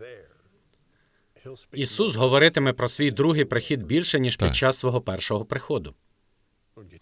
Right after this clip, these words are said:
Speaker 1: Якщо замислитись, ми знаємо всі пророцтва про його перший прихід.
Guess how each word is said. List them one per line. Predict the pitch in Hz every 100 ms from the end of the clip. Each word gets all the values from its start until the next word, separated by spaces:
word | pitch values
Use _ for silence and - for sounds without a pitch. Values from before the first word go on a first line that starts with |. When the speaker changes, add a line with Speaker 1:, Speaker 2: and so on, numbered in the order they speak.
| 120 104 87
Speaker 1:
Якщо | 107 120 - 147
замислитись, | 127 131 175 131 - 101
ми | 127
знаємо | 120 135 131 120
всі | 110 -
пророцтва | 147 175 160 135 - 131
про | - 113
його | 110
перший | 113 98 - 107
прихід. | 143 143 143 104